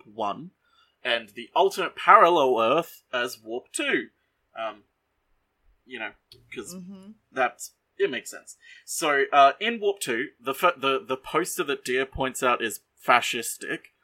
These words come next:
Speaker 1: uh, is literally meant to look like the Big Brother poster from nineteen eighty-four. And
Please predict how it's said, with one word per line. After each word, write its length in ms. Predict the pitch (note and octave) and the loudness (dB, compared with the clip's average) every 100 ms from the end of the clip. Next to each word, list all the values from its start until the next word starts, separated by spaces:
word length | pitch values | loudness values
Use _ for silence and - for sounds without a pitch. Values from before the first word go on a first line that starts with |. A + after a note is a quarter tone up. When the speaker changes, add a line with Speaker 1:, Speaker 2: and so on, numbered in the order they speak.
| - _ - | -20 _ 2
Speaker 1:
uh, 200 | A2+ - | 2 2
is 380 | A#2 G#2 - - | -4 -6 -10 -12
literally 580 | A2 A2 C3 - C3 A2+ | -18 -6 -4 -4 -6 -6
meant 260 | A2 A2 - | -6 -8 -8
to 100 | A2 | -10
look 340 | G2+ G#2+ - | -8 -10 -8
like 360 | G#2+ G#2 G2 - | -4 -2 -4 -10
the 280 | G#2+ G2+ F#2+ | -14 -14 -8
Big 220 | A#2 G#2+ - | -6 -6 -4
Brother 260 | A2 G#2 | -6 -6
poster 360 | - G#2 G2 G#2 | -6 -8 -8 -14
from 160 | G#2 | -14
nineteen 320 | G#2 G#2 A#2 G#2 | -10 -10 -10 -10
eighty-four. 520 | G2+ - G2 E2 - _ - - | -10 -10 -12 -12 -14 _ -16 2
And 300 | D3+ D#3+ D#3 | 6 6 4